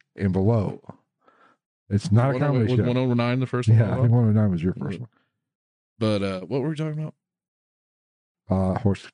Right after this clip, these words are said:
Speaker 1: dick.
Speaker 2: What is it? What's the walrus? Is the walrus the second biggest mammal dick?
Speaker 1: I don't know.
Speaker 2: Like, by, I think my, it might be by body size.
Speaker 1: Well, that's what they're saying.
Speaker 2: Oh, no, apparently walrus has got big old dongers, too.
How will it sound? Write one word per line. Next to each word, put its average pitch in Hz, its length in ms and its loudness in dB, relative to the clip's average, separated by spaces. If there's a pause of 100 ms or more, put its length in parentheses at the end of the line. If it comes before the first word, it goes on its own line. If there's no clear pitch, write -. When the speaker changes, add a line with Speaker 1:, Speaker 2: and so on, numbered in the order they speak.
(120)
Speaker 1:
dick. 180 200 0 (1400)
Speaker 2:
What 165 140 -2
is 135 100 2
it? 110 60 0
What's 135 180 -2
the 147 80 -2
walrus? 110 480 -2
Is 101 80 -10
the 110 60 -8
walrus 151 300 -6
the 110 100 -6
second - 500 -4 (300)
biggest 135 500 -4 (800)
mammal 135 400 2
dick? 135 380 -4 (1600)
Speaker 1:
I - 40 -6
don't 98 220 0
know. 67 140 -6 (180)
Speaker 2:
Like, 107 180 -2
by, 98 260 0
I 104 100 -2
think 107 240 -2
my, 101 120 -2
it - 300 -2
might 113 180 2
be 113 100 2
by 95 120 0
body 90 300 -8
size. 101 340 -4 (680)
Speaker 1:
Well, 127 100 0
that's 127 220 0
what 113 240 0
they're 104 120 2
saying. 110 420 -4 (1000)
Speaker 2:
Oh, 120 100 0
no, 117 100 2
apparently 110 340 2
walrus 107 340 0
has 98 80 -6
got 92 200 -2
big 101 120 0
old 95 180 -2
dongers, 98 360 -2
too. 95 240 -2